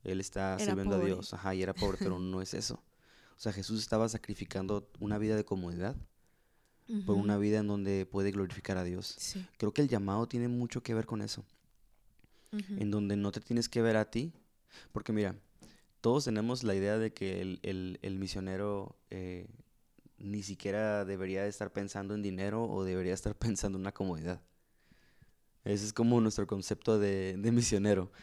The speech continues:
Speaker 1: Una
Speaker 2: Ujú.
Speaker 1: persona que agarra una mochila, como tú dices, y, y camina ni siquiera en carro porque no debería tener un carro, <laughs> ¿entiendes?
Speaker 2: Ujú.
Speaker 1: Sino tú y yo hoy en día estamos viviendo una vida de misionero. Tú, tú en-, entendemos lo que es un misionero dentro de la Biblia.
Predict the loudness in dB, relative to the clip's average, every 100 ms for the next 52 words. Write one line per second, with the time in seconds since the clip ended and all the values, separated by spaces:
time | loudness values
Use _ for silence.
0 | -8 0 4 4 6 4 4 4 4 2
1 | 2 0 2 4 2 0 -2 -2 -2 -4
2 | -4 -2 -2 -2 -2 -2 0 0 0 0
3 | 0 0 -2 -4 -4 0 2 2 -2 -6
4 | -8 -2 0 2 2 0 -2 -4 -4 -2
5 | -2 -4 -8 2 2 2 -4 -14 -12 -8
6 | -6 -2 2 4 4 2 -2 -8 -14 -20
7 | -20 -20 -10 0 2 4 2 2 -2 -2
8 | -2 -4 -2 -4 -2 -2 -2 0 0 -2
9 | -4 -4 -6 -8 -12 _ _ -20 -20 -8
10 | 0 0 2 2 4 2 2 0 -2 -2
11 | -2 -2 -2 -2 -2 -2 -2 -4 -4 -6
12 | -6 -8